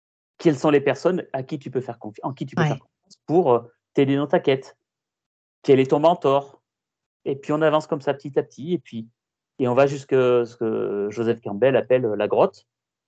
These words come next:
Speaker 2: Mhm.
Speaker 1: euh, qui recèle, euh, ton plus grand trésor et ta plus grande peur. Et souvent dans la grotte, ce qu'on va chercher, c'est la so-, c'est cette solution-là. C'est, c'est quoi la solution à mon problème ?
Speaker 2: Ouais.
Speaker 1: Et dans la grotte, c'est dans l'endroit, bah, c'est, c'est, euh, c'est là, c'est ce qui va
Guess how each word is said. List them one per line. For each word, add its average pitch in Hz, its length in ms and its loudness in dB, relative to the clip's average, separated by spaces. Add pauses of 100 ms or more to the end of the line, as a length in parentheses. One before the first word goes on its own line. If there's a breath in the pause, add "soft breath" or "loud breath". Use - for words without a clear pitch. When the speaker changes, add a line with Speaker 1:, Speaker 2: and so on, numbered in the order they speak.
(220)
Speaker 2:
Mhm. 175 260 4
Speaker 1:
euh, 208 40 -4 (420)
qui 123 120 -4
recèle, 123 440 0
euh, 98 420 -2 (280)
ton 127 120 0
plus 127 140 -6
grand 127 120 0
trésor 127 400 0
et 160 40 0
ta 156 120 -2
plus 139 120 -8
grande 120 200 -4
peur. 95 220 -4 (1900)
Et 113 100 -2
souvent 135 280 0
dans 127 80 2
la 101 120 2
grotte, 139 180 2
ce - 60 -20
qu'on 113 80 -4
va 107 60 0
chercher, - 280 -6
c'est - 120 -2
la 110 100 -4
so-, 104 160 -10
c'est 120 180 -8
cette 117 160 -8
solution-là. 101 460 -8 (1040)
C'est, 107 260 -2
c'est 120 180 -4
quoi 135 160 4
la 127 120 2
solution 120 440 -6
à 139 80 -2
mon 117 140 -2
problème ? 101 400 -4 (360)
Speaker 2:
Ouais. 160 200 -6
Speaker 1:
Et 117 80 -2 (180)
dans 120 60 0
la 110 100 4
grotte, 113 240 2
c'est 127 100 -6
dans 113 120 -2
l'endroit, 107 320 -2
bah, 110 100 -4
c'est, 104 200 -10
c'est, 104 260 -6
euh, 87 280 -4
c'est - 220 -2
là, 127 80 -2
c'est 131 160 -8
ce - 80 -12
qui 123 120 -8
va 123 240 4